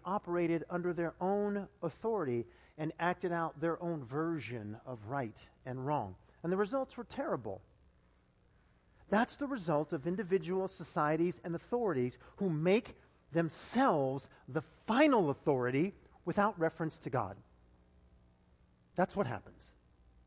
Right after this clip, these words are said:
Things have not changed because the human heart has not changed. In the nineteenth century, there was a movement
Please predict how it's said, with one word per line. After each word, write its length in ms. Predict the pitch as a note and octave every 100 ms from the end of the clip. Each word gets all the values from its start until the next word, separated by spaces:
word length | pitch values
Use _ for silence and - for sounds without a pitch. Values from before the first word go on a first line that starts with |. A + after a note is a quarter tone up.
| _ _ _ _ - _ _ _ _ -
Things 400 | B3 C4+ C#4 A#3
have 400 | G#3+ A#3+ B3 G3
not 400 | A#3 A#3 A3+ -
changed 680 | - A#3+ A#3+ A#3 A#3+ G3 E3+
because 360 | G#3 - A3
the 120 | F3 G3+
human 400 | - B3 G#3+ G3+
heart 440 | - G#3+ G3+ - -
has 260 | F3+ F3 C3
not 500 | C3 F3 D3+ - -
changed. 760 | - F#3 B2+ G#2+ F2+ - - - - _ _ _ _ _ _ _ _ - - -
In 80 | F3+
the 80 | G#3
nineteenth 400 | A#3+ B3 B3 G3
century, 400 | A#3+ A#3+ B3 A3
there 140 | A3
was 120 | G3+
a 80 | G#3
movement 500 | G3+ A#3 G#3 G3 D#3+